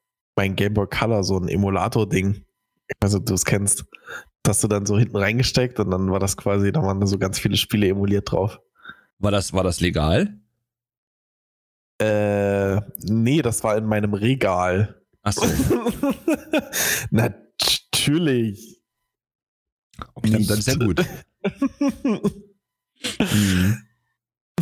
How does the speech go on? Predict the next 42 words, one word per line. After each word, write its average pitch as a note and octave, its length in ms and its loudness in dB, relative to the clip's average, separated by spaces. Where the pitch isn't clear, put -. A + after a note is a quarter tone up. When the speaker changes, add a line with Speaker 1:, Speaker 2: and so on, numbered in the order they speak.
Speaker 2:
Man D#3 120 2
musste E3 240 0
sich B2+ 80 2
ja B2+ 80 4
irgendwie B2 440 2
damals, G2+ 400 2
das - 240 -4
war F2 140 4
halt F2 140 2
so, D2 120 0
ne? F2 180 2
Wir E2+ 120 2
hatten E2 140 2
ja D2 60 2
nichts - 280 0
an - 120 0
Geld. - 280 2
Speaker 1:
Genau, D#3+ 200 2
Speaker 2:
Was, F#2 100 2
was F2 160 -4
Speaker 1:
man G2+ 80 2
Speaker 2:
willst G#2+ 120 0
du - 40 2
Speaker 1:
hatte, G#2 60 2
Speaker 2:
machen? G2 320 0
Was E2 120 2
willst E2+ 180 0
du G2 60 2
machen? D#2+ 320 0
Speaker 1:
man, G#2+ 180 0
man A2 60 0
hatte, B2 260 2
man A2 220 2
war A2 340 0
jung B2+ 280 2
und A#2+ 200 2
brauchte G#2 280 -2
das F#2+ 200 -2
Geld, E2+ 240 0
ne? G#2+ 180 4
Speaker 2:
Mhm. F2+ 520 2
<clears throat> - 40 -20